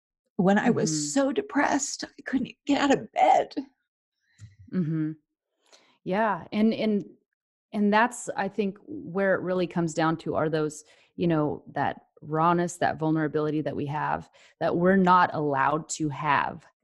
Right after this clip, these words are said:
Speaker 1: Right.
Speaker 2: with other people, you know, because we gotta clean it up.
Speaker 1: Yep.
Speaker 2: You know, I mean, we gotta, uh, pull up our big kid pants and be adults and, uh, you know, shove some of those things down. I think that, you know, the mental health stigma is getting better,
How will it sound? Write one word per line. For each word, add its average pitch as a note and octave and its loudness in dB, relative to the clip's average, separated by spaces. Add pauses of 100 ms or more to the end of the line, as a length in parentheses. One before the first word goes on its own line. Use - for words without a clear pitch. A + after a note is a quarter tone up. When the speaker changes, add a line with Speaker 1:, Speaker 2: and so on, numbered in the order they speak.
Speaker 1:
Right. F#3 -6
Speaker 2:
with D3+ 0
other - -4
people, - -6 (320)
you A#3 6
know, G#3 8
because F3+ -2
we B3+ 4
gotta C#4+ 6
clean C4+ 4
it C4 4
up. C4+ 2 (260)
Speaker 1:
Yep. D3 2
Speaker 2:
You F#3+ 2
know, A3 2
I G#3 -2
mean, F#3 0
we B3 0 (380)
gotta, F#3 8 (540)
uh, E3 4 (100)
pull A3+ 6
up A#3 6
our F3+ 4
big G3 2
kid G3 -2
pants G#3+ 0
and D#3+ 2
be F#3+ 0
adults G3 0
and, D#3 2
uh, D#3 -2 (100)
you F#3 -2
know, E3 -4 (240)
shove G3 2
some F#3 0
of E3+ 0
those F3 2
things F3 -4
down. E3+ 0
I F3+ 0
think G3+ -2
that, F3+ 0
you G3 0
know, F#3 0
the E3+ 0
mental E3 0
health E3+ 0
stigma D#3+ -6
is E3+ -4
getting E3+ 0
better, G3 2